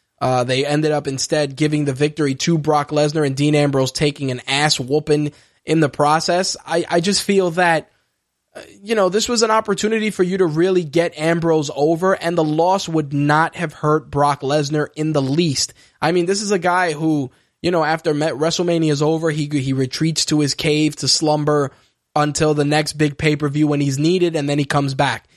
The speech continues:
It wouldn't have hurt, and it would have just shown, you know, the extremes that Dean Ambrose was willing to go to win that match. I think that was, that would have been a better outcome, in my opinion.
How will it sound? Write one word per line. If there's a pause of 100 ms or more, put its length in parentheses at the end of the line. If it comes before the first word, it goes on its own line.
(220)
It
wouldn't
have
hurt,
and
it
would
have
just
shown, (800)
you
know,
the
extremes (280)
that
Dean
Ambrose
was
willing
to
go (360)
to
win
that
match.
I
think
that
was,
that
would
have
been
a
better
outcome,
in
my
opinion.